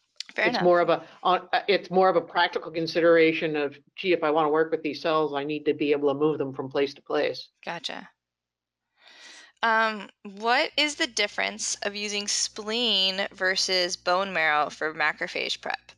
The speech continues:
Speaker 2: Ah, from mice. So, um,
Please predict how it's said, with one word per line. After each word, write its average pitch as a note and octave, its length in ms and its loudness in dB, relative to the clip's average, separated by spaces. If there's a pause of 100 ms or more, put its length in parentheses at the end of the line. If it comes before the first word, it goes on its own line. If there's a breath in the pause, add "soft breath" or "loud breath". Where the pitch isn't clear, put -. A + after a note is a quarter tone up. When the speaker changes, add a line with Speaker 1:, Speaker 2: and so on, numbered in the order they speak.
(3000)
Speaker 2:
Ah, F3+ 500 4 (420)
from D3+ 240 -4
mice. - 460 -2 (340 soft breath)
So, A#3 840 4 (1000)
um, A3+ 680 -2